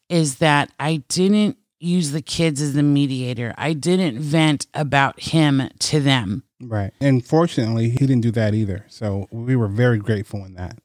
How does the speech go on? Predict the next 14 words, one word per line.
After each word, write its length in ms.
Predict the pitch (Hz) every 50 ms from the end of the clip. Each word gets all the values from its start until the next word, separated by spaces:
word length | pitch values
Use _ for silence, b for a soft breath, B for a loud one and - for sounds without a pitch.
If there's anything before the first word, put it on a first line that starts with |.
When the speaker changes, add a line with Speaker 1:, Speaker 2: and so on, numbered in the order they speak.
| -
Speaker 1:
That 240 | 135 165 160 127 110
was 220 | 165 175 156 120 135
one 200 | 151 160 151 139
thing 260 | - 160 156 156 151
we 140 | 143 139 127
definitely 680 | 117 - 147 147 147 - - 160 165 156 104 151 156
were 160 | 139 139 135
consistent 720 | - - - 180 160 - - 262 262 - - - 147 131 -
in. 240 | 123 131 131 127 113
And 180 | 135 160 143
so 160 | - - 180
consistency 920 | - - - 180 175 - - 202 214 208 - - 185 180 - - 170 170 170
is 100 | 147 151
important. 560 | 156 - - - 196 196 135 110 92 - _